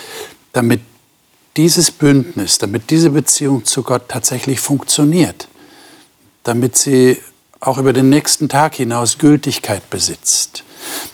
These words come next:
Darüber möchte ich gern mit den Gästen sprechen und die darf ich Ihnen wie immer auch heute wieder vorstellen. Madeleine Hein studiert derzeit Gesundheitsmanagement und lebt mit ihrem Mann in Darmstadt.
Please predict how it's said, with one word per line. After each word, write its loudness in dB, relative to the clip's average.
Darüber 2
möchte -2
ich -6
gern -2
mit -2
den 0
Gästen -2
sprechen -2
und -2
die 2
darf 0
ich -4
Ihnen 2
wie 6
immer 0
auch -4
heute -4
wieder 0
vorstellen. -4
Madeleine 4
Hein 2
studiert 0
derzeit -2
Gesundheitsmanagement 0
und -2
lebt 0
mit 0
ihrem 2
Mann 2
in 2
Darmstadt. 0